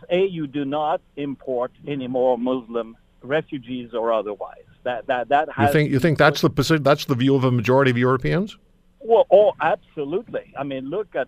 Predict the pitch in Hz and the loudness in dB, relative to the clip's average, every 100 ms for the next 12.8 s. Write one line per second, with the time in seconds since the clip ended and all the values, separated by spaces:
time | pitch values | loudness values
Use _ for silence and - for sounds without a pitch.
0 | - 143 139 135 131 131 196 - 135 117 | -8 -8 -6 -4 -4 -2 -4 -4 -10 -10
1 | 117 110 127 135 127 113 107 139 127 131 | -14 -4 -2 -2 -4 -14 -16 -14 -12 -4
2 | 139 180 165 151 131 143 160 - 131 123 | 0 0 -2 -10 -8 -6 -8 -8 -10 -8
3 | 127 185 123 117 - 135 120 - 127 139 | -8 -8 -12 -16 -16 -16 -14 -8 -8 -8
4 | 123 - 101 120 143 131 117 113 110 113 | -10 -4 -2 2 2 2 2 2 2 2
5 | 139 143 - 65 - - 123 - 165 202 | 0 0 -4 -4 -6 -10 -12 -4 0 0
6 | 240 196 123 - _ _ _ _ _ 123 | 0 -6 -12 -18 _ _ _ _ _ -2
7 | 120 117 - _ - 180 160 160 165 190 | -2 -2 -6 _ -4 2 2 0 -2 2
8 | 254 202 190 165 170 165 143 131 120 _ | 2 0 -6 -4 -4 -6 -8 -8 -8 _
9 | - 226 - 156 156 160 _ - 214 180 | -6 -4 -4 -8 -14 -14 _ -8 -8 -8
10 | 156 156 165 151 120 - 196 226 143 - | -12 -12 -10 -10 -10 0 2 2 -4 -10
11 | - - 202 254 233 - _ - _ _ | -20 -4 -2 -2 -4 -8 _ -20 _ _
12 | _ _ 135 160 135 151 147 | _ _ -4 -4 0 0 0